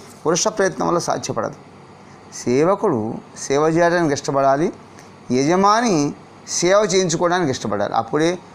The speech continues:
ఆ సేవ సఫలమవుతుంది అంటున్నాడు. So మనం నిమిత్త మాత్రం చకోర పక్షి వలె మనం నామం చేస్తూ చూస్తున్నట్టు వెయిట్ చేయాలి, ఆ కృప లభిస్తుంది. అది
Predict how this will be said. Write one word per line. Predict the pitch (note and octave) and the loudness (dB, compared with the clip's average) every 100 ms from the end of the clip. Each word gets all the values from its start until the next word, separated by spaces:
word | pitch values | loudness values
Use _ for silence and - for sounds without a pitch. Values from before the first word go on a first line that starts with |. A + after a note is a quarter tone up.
| - - - - - - - | -20 -20 -20 -20 -18 -12 -2
ఆ | A#2 A2+ | 0 0
సేవ | - C3+ C#3+ D#3 B3 - - - - | 0 0 2 0 -2 -10 -20 -20 -8
సఫలమవుతుంది | - A2+ C3 C3 A#2 A2 G2+ G#2+ G2 G2+ G#2+ G#2+ G#2 G2 F#2+ | -2 0 0 2 2 0 -4 -4 -2 -2 0 0 -2 -4 -6
అంటున్నాడు. | F2+ D#2+ D#2 - - - - - - - - - | -8 -10 -12 -12 -16 -20 -20 -20 -20 -20 -16 -6
So | A3 | -2
మనం | F3+ C#3+ A#2+ | 0 0 0
నిమిత్త | A#2+ D#3 F#3 | 0 -2 -2
మాత్రం | F3 D#3 C3+ C#3 A2 - - - - - - - A#2 | -2 -2 -2 -4 -4 -6 -16 -20 -20 -20 -20 -6 -6
చకోర | - D3+ G#3+ | 0 2 2
పక్షి | G#3 F#3 - | 0 -2 -2
వలె | D3 C#3+ C3+ E3 - - A#2 | 2 2 2 -2 -12 -6 -4
మనం | A#2+ B2+ - - - - - - G#2 | -2 -4 -8 -20 -20 -20 -20 -12 -6
నామం | G#2 D#3 F#3 E3+ | -2 0 0 -2
చేస్తూ | D#3+ E3 | -4 -6
చూస్తున్నట్టు | - D3 D#3 D#3 - D#3 C#3 | -6 -2 -2 -2 -4 -4 -2
వెయిట్ | B2+ A2+ C#3 - | -2 -2 -2 -2
చేయాలి, | D3 B2+ G2+ | -2 -2 -2
ఆ | G2 | -4
కృప | F#2 A#2 B2 | -4 -6 -2
లభిస్తుంది. | D3 B2 D3+ - A#2+ G2 F2 - - - G#2+ | -2 -2 -4 -4 -6 -6 -8 -14 -20 -12 -6
అది | C3+ | -6